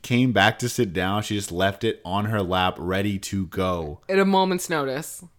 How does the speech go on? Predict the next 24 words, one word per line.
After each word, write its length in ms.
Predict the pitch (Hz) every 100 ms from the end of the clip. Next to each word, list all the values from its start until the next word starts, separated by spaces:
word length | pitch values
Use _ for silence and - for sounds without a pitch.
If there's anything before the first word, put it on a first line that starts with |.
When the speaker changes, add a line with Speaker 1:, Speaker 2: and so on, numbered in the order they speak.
| _ -
Speaker 1:
She's 120 | 95
like, 100 | 90
"I'm 140 | 85 107
not 180 | 110
stumbling. 440 | - 107 98 98 95
I'm, 460 | 92 98 95 87 - _ -
I'm, 260 | 104 101
I'm 140 | 98 101
ready 180 | 87 80
to 80 |
go." 260 | 73 76 - _ _ _ _ _ _
Speaker 2:
Cody 220 | - 285 294
clarified 500 | 254 233 226 226 214
that 160 | 208
the 60 | 202
boys 340 | 170 202 208
just 320 | - 202 196 190
need 200 | 180 175
to 160 | 196
apologize 640 | 175 - 180 156 156 151 156
to 120 | -
him 240 | 170 175 160
and 100 | 147
Robin. 520 | 135 127 131 135